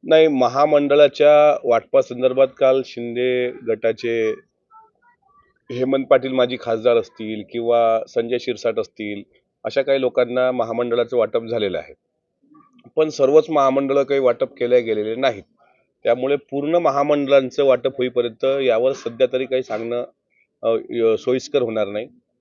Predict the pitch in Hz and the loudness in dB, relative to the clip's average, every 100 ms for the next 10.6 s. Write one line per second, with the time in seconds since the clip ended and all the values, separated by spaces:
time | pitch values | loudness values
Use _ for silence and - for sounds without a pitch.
0 | _ _ _ 143 131 165 139 139 135 127 | _ _ _ -16 -8 -2 0 2 2 4
1 | 120 110 117 127 _ _ 135 135 147 135 | 2 2 -2 -4 _ _ -4 -2 0 -2
2 | - 127 120 139 - 110 107 131 135 - | -4 -6 0 0 0 -2 -2 -2 -4 -4
3 | 156 165 151 101 92 _ _ _ _ 139 | -6 4 4 4 -2 _ _ _ _ -2
4 | 151 123 110 117 101 120 135 _ _ _ | 0 0 0 -2 -2 -6 -6 _ _ _
5 | 123 139 135 156 151 147 139 - 147 147 | -8 -6 -2 0 2 0 -2 -6 -4 -4
6 | 143 147 143 139 139 127 123 127 117 110 | -2 0 0 0 0 -2 -2 2 2 4
7 | 107 110 104 92 98 - - 113 113 123 | 2 0 0 -2 -4 -10 -10 -10 -10 -6
8 | 131 131 131 135 143 139 139 _ _ _ | -4 0 2 2 2 0 0 _ _ _
9 | - 117 - - 147 143 _ - 135 123 | -14 -12 -6 4 4 4 _ -2 4 4
10 | 185 139 147 156 123 92 | 2 0 6 8 6 0